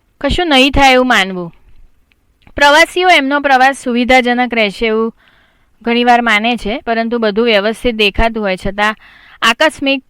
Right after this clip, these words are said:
સ્થિતિ સંજોગો માટે સહેજ વાર રહેવામાં પણ શાણપણ છે. પ્રી એક્ઝિસ્ટિંગ બીમારીઓ છુપાવવી અથવા અવગણવી,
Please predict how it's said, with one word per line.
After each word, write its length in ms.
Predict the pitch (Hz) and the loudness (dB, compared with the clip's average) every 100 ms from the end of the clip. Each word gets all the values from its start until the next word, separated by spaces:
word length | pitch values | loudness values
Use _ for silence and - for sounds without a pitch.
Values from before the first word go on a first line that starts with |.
| _ | _
સ્થિતિ 380 | - 247 233 269 | -12 -10 -6 -6
સંજોગો 440 | 254 214 214 208 | -4 -2 -2 -4
માટે 340 | 190 165 160 180 | -4 -4 -6 -12
સહેજ 480 | - 214 214 226 220 | -6 -2 0 0 0
વાર 380 | 214 208 214 - _ _ _ _ _ - | 0 2 0 -8 _ _ _ _ _ -8
રહેવામાં 440 | 208 208 214 226 | -2 -2 0 -2
પણ 160 | 220 220 | -2 -4
શાણપણ 500 | - 185 185 214 202 | -2 -2 -2 -4 -6
છે. 260 | - 202 - _ _ _ _ _ _ _ _ _ _ _ _ _ _ _ _ _ _ _ _ _ _ _ _ _ - - | -6 -8 -8 _ _ _ _ _ _ _ _ _ _ _ _ _ _ _ _ _ _ _ _ _ _ _ _ _ -14 -4
પ્રી 220 | 330 339 | 0 2
એક્ઝિસ્ટિંગ 720 | 277 202 196 254 - 254 247 | 2 0 -2 -2 -2 -6 -4
બીમારીઓ 480 | 220 214 208 208 208 | -4 -2 -2 -2 -4
છુપાવવી 540 | - 190 196 180 170 | -6 -2 0 0 -4
અથવા 240 | 170 - 226 | -8 -6 -8
અવગણવી, 680 | - 220 202 180 165 170 | -2 -2 -2 -6 -6 -12